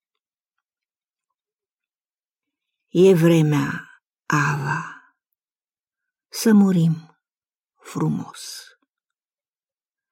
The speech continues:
redând pustiei pacea ei dintâi și spânzurând de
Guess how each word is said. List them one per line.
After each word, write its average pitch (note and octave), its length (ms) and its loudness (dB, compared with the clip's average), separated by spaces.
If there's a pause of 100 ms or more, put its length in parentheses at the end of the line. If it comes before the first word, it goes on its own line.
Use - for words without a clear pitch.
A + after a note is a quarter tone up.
(500)
redând G#3 640 4
pustiei F#3 1000 0 (880)
pacea - 580 -8
ei D3 340 -12
dintâi - 600 -12 (2750)
și - 180 -4
spânzurând A3+ 960 4
de E3 200 0